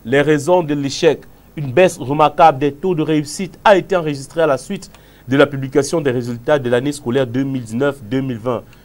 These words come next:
Une enquête est livrée par le journal Le Jour. Jean-Michel Nietzsche, nous devons reprendre les manifestations publiques pacifiques. La lettre du président régional du S D F Littoral à ses camarades. Le journal Émergence parle de douze milliards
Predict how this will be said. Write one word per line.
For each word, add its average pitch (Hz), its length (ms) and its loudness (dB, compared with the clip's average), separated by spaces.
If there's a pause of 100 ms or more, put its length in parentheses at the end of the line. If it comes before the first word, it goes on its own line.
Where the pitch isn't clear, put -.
(140)
Une 185 140 2
enquête 170 400 2
est 170 80 0
livrée 147 260 -4
par 143 180 2
le 127 100 -2
journal 117 340 -4 (500)
Le 120 180 -2
Jour. 110 280 -4 (400)
Jean-Michel 208 520 6
Nietzsche, 185 460 0 (100)
nous 170 120 -4
devons 170 300 2
reprendre 170 260 0
les 165 60 0
manifestations 147 800 -4 (280)
publiques 147 400 -4 (360)
pacifiques. 160 520 -4 (400)
La 143 160 4
lettre 156 340 6
du 131 140 -6
président 135 400 0
régional 135 360 0
du 123 140 -4
S 131 140 0
D 127 120 0
F 127 40 -2
Littoral 131 500 4 (460)
à 202 160 10
ses 156 160 -4
camarades. 120 480 2 (2500)
Le 160 120 4
journal 202 280 4
Émergence 180 560 4
parle 208 300 6
de 180 100 -4
douze 185 340 -4
milliards 185 560 4